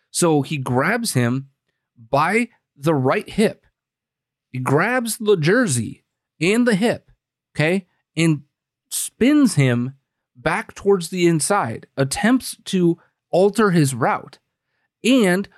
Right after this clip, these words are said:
when that becomes unsuccessful, what does he do? He takes his other hand, reaches to the left side of his body,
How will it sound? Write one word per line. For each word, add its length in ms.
when 240
that 260
becomes 360
unsuccessful, 840
what 160
does 160
he 100
do? 240
He 140
takes 300
his 240
other 360
hand, 400
reaches 680
to 140
the 120
left 280
side 340
of 100
his 160
body, 440